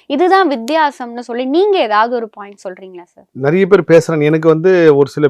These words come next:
Speaker 2: பேர்லாம் வந்து சொல்றாங்க, "சார், இவர் உங்களை பார்த்து அப்படியே பேசுறாருன்னு" சொல்லி, அஹ்,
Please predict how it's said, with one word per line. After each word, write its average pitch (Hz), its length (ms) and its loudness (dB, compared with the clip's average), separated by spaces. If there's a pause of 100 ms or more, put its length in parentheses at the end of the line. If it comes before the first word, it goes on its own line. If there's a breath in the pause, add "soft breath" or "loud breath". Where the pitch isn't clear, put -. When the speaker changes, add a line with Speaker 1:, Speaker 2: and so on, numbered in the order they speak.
Speaker 2:
பேர்லாம் 156 320 2
வந்து 147 200 -4 (320)
சொல்றாங்க, 127 300 -6
"சார், 151 220 2
இவர் 139 160 -4 (100)
உங்களை 143 220 -4 (160)
பார்த்து 180 260 0
அப்படியே 147 300 0 (100)
பேசுறாருன்னு" 135 480 -2
சொல்லி, 127 180 -4 (920)
அஹ், 120 260 -2